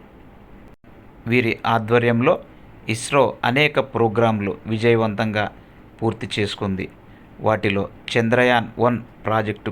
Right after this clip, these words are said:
కూడా ఒకటి. వీరి నాయకత్వంలో ఇస్రో అంతర్జాతీయ స్థాయిలో మరింత బలోపేతం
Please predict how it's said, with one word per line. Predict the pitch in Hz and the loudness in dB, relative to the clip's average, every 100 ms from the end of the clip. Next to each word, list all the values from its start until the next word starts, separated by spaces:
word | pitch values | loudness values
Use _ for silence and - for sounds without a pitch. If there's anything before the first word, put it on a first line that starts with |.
| - | -6
కూడా | 107 135 - - - 104 | 0 0 -2 -18 -12 -8
ఒకటి. | 101 87 - - - - - - - - - - 113 | -6 -8 -12 -14 -20 -20 -20 -20 -20 -20 -20 -12 -2
వీరి | 131 127 113 | 2 2 2
నాయకత్వంలో | 113 127 127 117 120 120 117 - 117 | 4 2 0 -2 0 2 2 0 -4
ఇస్రో | - 147 98 - - - | 0 2 2 -2 -14 -6
అంతర్జాతీయ | 120 127 147 120 135 117 123 117 | -4 0 0 2 2 2 0 -2
స్థాయిలో | - 113 113 107 95 - - - - - 101 | -2 0 0 0 -2 -4 -20 -20 -20 -10 -2
మరింత | 104 120 123 117 107 - - 98 | 0 2 0 0 0 0 -8 -2
బలోపేతం | 104 110 104 104 107 | 0 2 0 -2 -2